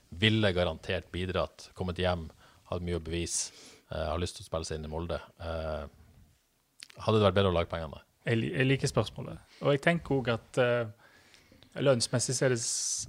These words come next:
Speaker 2: antagelig kan det klassifiseres som, eh, vrient. Eh, men jeg tenker også det, og hvis en skal være litt, eh, kritisk og utfordre, så tenker jeg jo det at, eh, hvis du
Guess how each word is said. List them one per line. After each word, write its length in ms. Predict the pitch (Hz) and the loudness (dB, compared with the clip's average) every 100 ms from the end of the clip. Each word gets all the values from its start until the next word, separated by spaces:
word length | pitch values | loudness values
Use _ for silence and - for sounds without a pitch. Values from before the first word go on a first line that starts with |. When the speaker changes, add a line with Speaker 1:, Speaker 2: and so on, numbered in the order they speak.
| - | -4
Speaker 2:
antagelig 400 | 123 131 120 113 | 0 4 4 4
kan 140 | - 123 | 2 0
det 140 | 117 | 0
klassifiseres 540 | 120 - 127 127 113 123 | -2 -2 -2 0 -2 -2
som, 240 | 113 117 | -2 -2
eh, 460 | 113 113 110 110 110 104 107 | -2 -2 -2 -4 -6 -8 -8
vrient. 540 | 123 127 117 160 - - - - - _ - 113 | 0 2 2 -2 -6 -16 -18 -20 -20 _ -10 -4
Eh, 320 | 117 113 110 - - - - - - - | 0 0 -2 -6 -20 -20 -20 -20 -18 -8
men 400 | 127 139 170 185 | -4 0 0 -2
jeg 100 | - | -6
tenker 440 | - 202 196 - 139 | -2 -2 -4 -4 -4
også 220 | 131 117 | -4 -4
det, 380 | 135 160 165 170 - | -2 0 0 -4 -6
og 320 | 135 127 123 | -4 -4 -4
hvis 200 | 123 - | -6 -4
en 80 | 127 | -4
skal 240 | - 135 123 | -2 -2 2
være 320 | 123 120 113 | 2 2 -2
litt, 420 | 120 - _ - | -4 -8 _ -2
eh, 380 | 117 110 104 104 - | 0 2 0 -4 -4
kritisk 540 | 120 220 247 - - - | 4 6 6 2 -6 -4
og 160 | 156 123 | -2 -2
utfordre, 460 | - 123 120 185 - - - - - - | -2 -2 0 -2 -4 -14 -20 -20 -20 -14
så 140 | - 135 | -8 -4
tenker 380 | - 208 151 | -2 0 -2
jeg 80 | 131 | -2
jo 80 | 143 | 0
det 80 | 135 | 0
at, 240 | 131 120 _ - | 0 -2 _ -6
eh, 120 | 123 | -6
hvis 340 | 120 139 - - | -2 -2 -2 -2
du 180 | 147 | -4